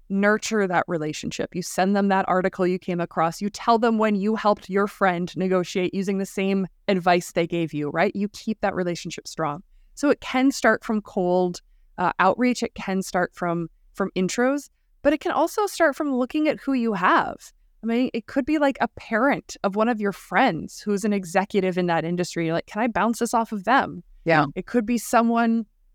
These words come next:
Speaker 1: that you follow
Speaker 2: Mm-hmm.
Speaker 1: on Twitter or on LinkedIn for a long time that you respect their writing. You've been commenting on their posts for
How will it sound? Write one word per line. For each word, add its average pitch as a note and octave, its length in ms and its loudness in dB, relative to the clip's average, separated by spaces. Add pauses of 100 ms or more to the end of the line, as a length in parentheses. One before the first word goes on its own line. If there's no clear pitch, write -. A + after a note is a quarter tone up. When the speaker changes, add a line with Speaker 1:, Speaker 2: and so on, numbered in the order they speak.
(460)
Speaker 1:
that G3+ 180 0
you G#3 140 2
follow F3 840 2
Speaker 2:
Mm-hmm. G3 100 0
Speaker 1:
on F3+ 360 0
Twitter E3 600 -2
or G3+ 420 2
on G3+ 380 2
LinkedIn G#3 540 0
for F#3+ 160 0
a F3 80 2
long F#3+ 380 2
time G#3 320 0
that F3+ 80 -2
you F3 100 -4
respect E3+ 480 -4
their F3+ 120 2
writing. E3 340 0
You've F3 140 -4
been F#3+ 140 0
commenting F#3 600 0
on F3 120 0
their E3+ 120 0
posts - 340 -2
for - 180 -6